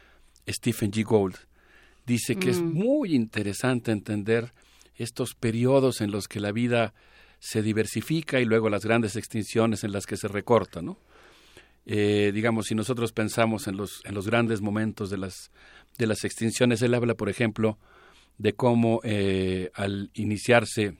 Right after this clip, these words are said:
Speaker 1: eh, el Cámbrico,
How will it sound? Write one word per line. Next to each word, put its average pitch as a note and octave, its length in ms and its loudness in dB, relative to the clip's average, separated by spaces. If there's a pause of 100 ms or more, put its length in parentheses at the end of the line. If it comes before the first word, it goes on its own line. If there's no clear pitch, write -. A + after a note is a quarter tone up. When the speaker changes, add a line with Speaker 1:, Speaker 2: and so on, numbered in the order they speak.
(1400)
Speaker 1:
eh, G2 640 4 (1080)
el A2+ 260 0
Cámbrico, B2+ 720 6